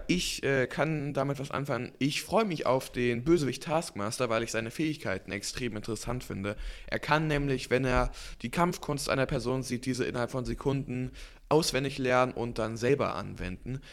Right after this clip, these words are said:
was ich natürlich sehr, äh, interessant finde. Und ich bin auch ein Fan des Charakters von Black Widow. Also, ähm, ich mochte sie auch schon in den anderen Filmen und werde mir den Film auch auf jeden Fall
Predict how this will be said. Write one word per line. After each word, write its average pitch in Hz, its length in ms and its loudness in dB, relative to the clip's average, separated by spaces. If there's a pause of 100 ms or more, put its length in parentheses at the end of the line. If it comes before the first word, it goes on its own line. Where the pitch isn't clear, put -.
(120)
was - 180 -6
ich 135 180 -4
natürlich 120 460 -6
sehr, 117 380 4
äh, 110 240 2
interessant 120 640 -4
finde. 131 280 -4 (320)
Und 170 200 0
ich - 140 -6
bin 147 160 0
auch 127 120 -2
ein 113 120 -4
Fan 143 280 0
des 127 140 -2
Charakters 123 680 -2
von 101 240 -6
Black 98 240 -4
Widow. 110 340 0 (460)
Also, 107 580 2
ähm, 104 460 0
ich 117 160 -8
mochte 120 260 -2
sie 113 120 2
auch 110 100 0
schon 113 140 -4
in 117 60 -4
den 107 120 -4
anderen 120 320 0
Filmen 117 380 0 (340)
und - 420 0
werde 127 240 4
mir 123 60 0
den 110 160 0
Film 117 260 0
auch 110 220 2
auf - 180 -2
jeden 107 220 0
Fall 101 400 -2